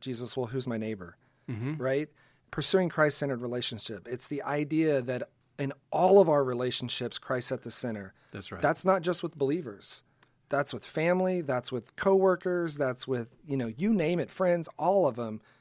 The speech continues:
Speaker 1: if we see them through the lens of Christ.
Speaker 2: Mm-hmm.
Speaker 1: Yeah.
Speaker 2: Yeah. And so certainly those who are bound together through the blood of Christ, you see that lens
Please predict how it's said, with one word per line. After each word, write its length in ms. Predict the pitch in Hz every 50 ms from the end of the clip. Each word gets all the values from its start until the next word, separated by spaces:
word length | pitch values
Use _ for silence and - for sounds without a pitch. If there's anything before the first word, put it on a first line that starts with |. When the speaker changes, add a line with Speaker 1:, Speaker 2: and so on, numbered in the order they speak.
| _ _ _ _
Speaker 1:
if 160 | - 127 - 151
we 100 | 151 131
see 380 | - - - - 175 185 190
them 340 | 165 160 165 160 151 147 139
through 260 | - - 139 139 135
the 100 | 127 127
lens 480 | 120 120 127 123 123 123 123 123 117 -
of 200 | - 123 117 - -
Christ. 540 | - - 90 80 73 - - - - - - _ _ 135
Speaker 2:
Mm-hmm. 260 | 110 87 98 110 104 101 - - _ _ _ -
Speaker 1:
Yeah. 160 | 110 117 107 95 95 - _ _ _
Speaker 2:
Yeah. 340 | - 120 113 107 101 95 92 90 - _ -
And 260 | - 135 135 131 127 - - - - - _ _
so 280 | - - 147 131 - -
certainly 560 | - - - 160 165 156 143 127 120 117 113
those 320 | 113 120 120 123 113 -
who 200 | - 123 120 117 113
are 240 | 110 110 107 101
bound 360 | 98 98 117 117 120 120 120 110
together 400 | 113 98 117 113 113 104 110 101
through 220 | - - 123 110
the 80 | 107 98
blood 260 | 95 110 110 104 104
of 80 | 101
Christ, 460 | - - 131 131 117 113 104 - - - _
you 120 | - 117 107
see 240 | - - 127 120 117
that 240 | 107 101 101 - -
lens 380 | 113 107 104 101 101 98 -